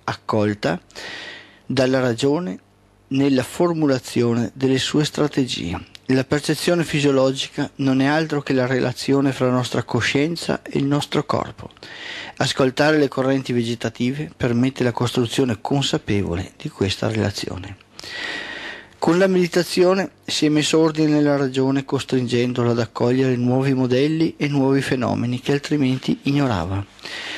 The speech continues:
Con la contemplazione si è ampliato il ventaglio di fenomeni provenienti dal mondo, riconoscendo in questi le nostre stesse tensioni che si esprimono. Sono stati riconosciuti gli dèi.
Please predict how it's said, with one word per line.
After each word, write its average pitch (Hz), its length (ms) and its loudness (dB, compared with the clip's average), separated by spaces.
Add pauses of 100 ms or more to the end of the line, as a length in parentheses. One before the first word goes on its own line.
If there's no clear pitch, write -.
(160)
Con 160 200 0
la 160 120 4
contemplazione 175 1040 2
si 160 160 -2
è - 20 2
ampliato 147 480 0
il 147 80 -4
ventaglio 139 500 0
di 131 120 2
fenomeni 131 480 2
provenienti 127 600 2
dal 123 160 4
mondo, 143 380 4
riconoscendo 127 960 0
in 127 260 2
questi - 640 0
le 117 140 2
nostre 123 340 0
stesse 170 500 -2
tensioni 117 720 0
che 135 120 -2
si - 140 0
esprimono. 90 680 -2 (460)
Sono 143 260 0
stati 147 400 0
riconosciuti 127 680 0
gli 110 180 2
dèi. 92 480 -2